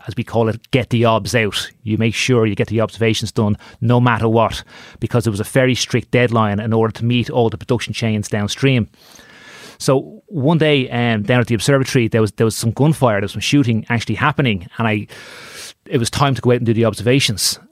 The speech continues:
And I can only imagine people flicking coins internally to try and figure out whose turn it was to go out and actually take the observations. But quite literally,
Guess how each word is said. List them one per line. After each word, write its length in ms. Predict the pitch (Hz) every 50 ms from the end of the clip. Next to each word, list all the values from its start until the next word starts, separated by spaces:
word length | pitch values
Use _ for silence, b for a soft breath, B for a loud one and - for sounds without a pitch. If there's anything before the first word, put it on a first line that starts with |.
| - -
And 120 | 120 117
I 40 | 104
can 120 | - 120
only 240 | 127 131 139 139 127
imagine 800 | 123 117 117 117 117 120 - 135 120 110 104 95 120 147 156 143
people 260 | - 123 123 117 120 110
flicking 380 | - - - 131 123 - 127
coins 480 | 117 - - 127 123 117 113 110 110 104
internally 600 | 113 107 101 - 127 123 120 123 123 113 117 113
to 140 | - - -
try 380 | - - - - - 139 120
and 80 | 117 -
figure 220 | - 135 120 123
out 160 | 117 117 110
whose 180 | - 131 131 113
turn 260 | - - - 131 127
it 100 | 123 123
was 300 | 120 120 117 113 110 - -
to 100 | - 131
go 120 | 117 117
out 180 | 117 117 117 95
and 100 | 113 117
actually 240 | 110 - - 120
take 260 | 107 - - 123 120 -
the 140 | 123 120
observations. 680 | 117 107 - 104 113 117 120 117 - 131 107 98 - B B B B B B B B B B _
But 120 | - -
quite 280 | - - 147 170 214 190
literally, 440 | 180 202 202 - 202 160 131 117